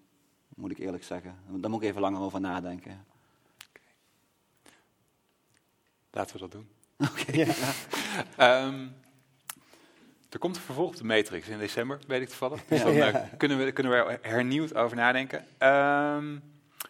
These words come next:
Speaker 2: ik heb nog twee hu-, we gaan afronden. Ehm, ik heb nog twee huishoudelijke mededelingen. De eerste is van Lux. Eh, zoals jullie weten, eh, eh, normaal gesproken ga je nog even een drankje drinken, misschien boven. Dat kan helaas niet. Dus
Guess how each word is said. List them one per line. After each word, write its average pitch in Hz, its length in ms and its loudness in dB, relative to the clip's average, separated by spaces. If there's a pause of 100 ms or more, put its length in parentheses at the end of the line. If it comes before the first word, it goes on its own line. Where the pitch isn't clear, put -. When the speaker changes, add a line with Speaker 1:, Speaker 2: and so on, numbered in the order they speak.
(160)
Speaker 2:
ik - 100 -14
heb 139 120 2
nog 147 220 -6 (240)
twee 135 300 -2
hu-, 120 260 -2
we 120 80 -8
gaan 123 280 -12
afronden. 135 760 -8
Ehm, 120 540 0
ik - 100 -18
heb 127 80 -12
nog 127 120 -12
twee 139 200 0
huishoudelijke 123 640 0
mededelingen. 131 600 -2
De - 60 -10
eerste 127 260 -6
is 131 100 -12
van 120 180 -12
Lux. 135 460 -8
Eh, 110 300 -4
zoals 113 220 -16
jullie 117 180 -8
weten, 117 480 0 (100)
eh, 98 280 -8
eh, 104 60 -12 (640)
normaal 107 280 -2
gesproken 101 340 -10
ga - 80 -6
je 104 60 -6
nog 101 100 -14
even 101 120 -8
een 107 60 -14
drankje 104 340 -6
drinken, 101 280 -10
misschien 101 240 -16
boven. 95 300 -4
Dat 110 160 -12
kan 113 180 -2
helaas 110 340 -8
niet. 113 280 -20
Dus - 280 -18